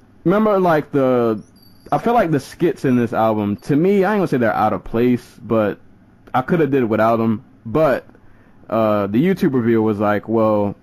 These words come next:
the whole idea of the skits was, you know, the, the whole, like, reincarnation thing that th-,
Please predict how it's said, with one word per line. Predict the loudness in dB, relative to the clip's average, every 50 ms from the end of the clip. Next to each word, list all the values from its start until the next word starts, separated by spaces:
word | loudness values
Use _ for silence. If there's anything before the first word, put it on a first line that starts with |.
| -20 _ -20 _ _ -20 _ -20 -16 -6
the | -4 -2
whole | 0 2 2 2 2
idea | 2 2 0 0 0 0 2 2 2 0
of | 0 -2
the | -6 -8
skits | -10 -6 -2 -2 -2 -2 -2 -6 -12 -10
was, | -6 -4 -2 -2 -2 -2 -2 -4 -6 -8 -6
you | -4 -2
know, | -2 0 0 0 -2 -2 -4 -6 -12 -20 _ _ -20 -20 _ -20 _ -20 -20 -20 -20 -20 _ _ -20 -8 _
the, | -2 -2 -2
the | 0 -2 0 2
whole, | 2 2 2 2
like, | 2 2 2 2
reincarnation | 2 2 2 2 0 0 0 0 0 2 2 2 0 0 0 -2 -2 -2
thing | 0 0 0 0 0 0
that | 0 0 -2 -4 -6 -8
th-, | -14 -14